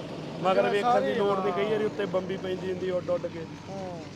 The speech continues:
Speaker 1: ਤੇ ਉਹ ਪਹਿਲਾਂ ਲਾ ਕੇ ਮੂੰਹ ਸਿੱਧਾ ਕਰਕੇ ਬਹਿ ਜਾ ਬਸ। ਲੈਫਟ ਬੰਨੀ ਵੀ ਆ।
Speaker 2: ਹੂੰ।
Speaker 1: ਹੁਣ ਆਹ ਤੀਜੇ ਚ ਫੇਰ ਆ।
Speaker 2: ਓਕੇ।
Speaker 1: ਹੁਣ ਤਾਂ ਬਈ
Speaker 2: ਸਾਰੇ ਦਿਨ
Speaker 1: ਟਾਂਗਰਾਂ
Speaker 2: ਚ
Speaker 1: ਚ ਕੁਛ
Speaker 2: ਕਿੰਨੀਆਂ
Speaker 1: ਹੈ
Speaker 2: ਬਣ
Speaker 1: ਨਹੀਂ।
Speaker 2: ਜਾਂਦੀਆਂ?
Speaker 1: ਸਾਰੇ ਦਿਨ ਚ, ਆ ਝੂਠ ਬੋਲਣ ਦੀ ਤਾਂ,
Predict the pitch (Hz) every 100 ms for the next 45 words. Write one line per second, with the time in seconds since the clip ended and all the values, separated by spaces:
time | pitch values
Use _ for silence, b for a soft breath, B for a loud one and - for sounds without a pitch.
0 | - - 170 180 180 175 180 196 180 165
1 | 170 165 170 160 180 160 151 147 151 151
2 | 156 147 143 143 - - 156 175 180 180
3 | 165 180 196 190 180 160 151 - - -
4 | - 165 185 180 175 165 170 143 139 135
5 | 135 135 - - - - 165 - - 143
6 | 131 - - - - - - - - 170
7 | 196 226 220 269 220 214 208 208 208 285
8 | 277 269 262 233 208 196 190 170 - -
9 | - - - - - - 170 208 233 226
10 | 208 202 190 208 202 202 202 208 208 -
11 | - - - 196 196 196 208 214 175 175
12 | 180 180 185 180 180 180